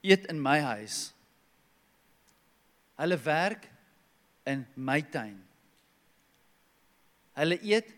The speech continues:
wat op my tafel is. Hulle word gedissiplineer deur my en my vrou. Maar ook, toe ons die privilege gehad het om verlede jaar Mauritius toe te gaan. Ey,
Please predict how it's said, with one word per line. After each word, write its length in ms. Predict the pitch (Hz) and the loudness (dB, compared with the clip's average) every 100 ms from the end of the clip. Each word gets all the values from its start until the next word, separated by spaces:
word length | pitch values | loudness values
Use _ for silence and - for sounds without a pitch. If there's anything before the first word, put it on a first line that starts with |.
| - | -8
wat 180 | 147 160 | -6 -6
op 140 | 143 127 | -8 -8
my 300 | 131 139 170 - | -2 0 0 2
tafel 460 | 135 127 117 104 | 0 0 -6 -14
is. 140 | 95 - - _ _ _ _ _ _ _ _ _ _ _ _ _ _ _ _ _ _ - | -12 -14 -16 _ _ _ _ _ _ _ _ _ _ _ _ _ _ _ _ _ _ -12
Hulle 180 | 156 165 | -8 -6
word 260 | 175 185 196 | -4 -2 0
gedissiplineer 880 | 190 175 190 - 165 175 185 196 190 - | 2 2 2 0 -2 2 2 2 -2 -4
deur 200 | 160 156 143 | 4 4 6
my 200 | 143 151 151 147 | 4 4 2 -4
en 120 | 156 | -6
my 100 | 147 143 | -4 -4
vrou. 300 | 156 131 104 95 _ _ _ _ _ _ _ _ _ _ _ _ _ _ _ _ _ _ - | -4 -4 -6 -12 _ _ _ _ _ _ _ _ _ _ _ _ _ _ _ _ _ _ -2
Maar 220 | 131 143 | 2 2
ook, 400 | 240 233 123 - - - _ _ - | 6 6 6 2 -18 -20 _ _ -10
toe 80 | 190 | -6
ons 80 | 160 | -4
die 80 | - | 2
privilege 400 | 196 190 202 151 | 6 6 6 4
gehad 300 | 156 151 151 | 6 4 4
het 80 | 151 | -6
om 100 | 143 | -6
verlede 380 | 151 156 170 | 0 4 6
jaar 140 | 165 147 | 4 2
Mauritius 420 | 135 175 220 190 | 2 4 4 2
toe 120 | 160 | -2
te 100 | 151 | -8
gaan. 240 | - 120 104 - _ _ - | -8 -10 -12 -18 _ _ 8
Ey, 400 | 339 269 180 | 10 8 4